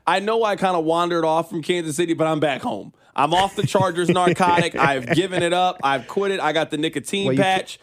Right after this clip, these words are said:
Speaker 1: I'm not smoking on the Chargers pack anymore. Is there any other team in the A F C that you like? "Oh, I like that team. I feel good about that team."
Speaker 2: Well, we had, we had said on the show because of the, the scheduling,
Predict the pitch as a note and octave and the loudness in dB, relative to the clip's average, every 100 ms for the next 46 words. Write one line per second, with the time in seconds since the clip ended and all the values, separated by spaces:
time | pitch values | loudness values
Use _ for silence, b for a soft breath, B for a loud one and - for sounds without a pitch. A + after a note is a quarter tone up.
0 | b - G3 F#3+ E3+ G3 G3+ F3+ F3+ E3+ | b -2 0 0 0 -2 -2 -2 -2 -2
1 | D#3+ F3 D#3 D3 - D#3 C#3 D3 C#3+ C3+ | 0 0 0 -4 0 0 0 -4 -4 -4
2 | A2+ - b b b - E3+ D#3+ F#3 - | -6 -10 b b b -4 -2 -2 -4 -6
3 | G3+ G#3+ G#3 F#3 E3 - F3 D#3+ D3+ C#3+ | -6 -4 -4 -4 -6 -4 -4 -4 -4 -4
4 | C#3 C3+ C3 C#3 B2 A#2+ C#3 B2+ - A#3+ | -4 -4 -6 -6 -6 -6 -6 -6 0 0
5 | G3 G#3+ A3 G3 D#3+ C#3 C3+ G#2 D#3+ D#3 | 2 0 -2 -2 -4 -4 -8 -4 -4 -2
6 | G3+ E3+ E3 D#3+ C#3 A2+ - E2+ - - | -6 -2 -2 -2 -2 -6 -6 -12 -12 -20
7 | - _ _ _ _ _ _ _ _ - | -20 _ _ _ _ _ _ _ _ -4
8 | D#3 C#3 - D3 D4 E4 C3 A#3+ D#4 - | -2 -2 -2 -2 0 -4 -4 -4 -4 -2
9 | C#3+ C3 G#2+ - A3 C#4 B2+ - A#2+ A2+ | 2 2 0 -2 -2 -2 -2 0 0 0
10 | G#2 G2 F2+ - G#2 - - F3+ C4 A2 | 0 -2 -2 -6 -10 -8 -4 -4 -2 -6
11 | E2+ - - | -8 -12 -20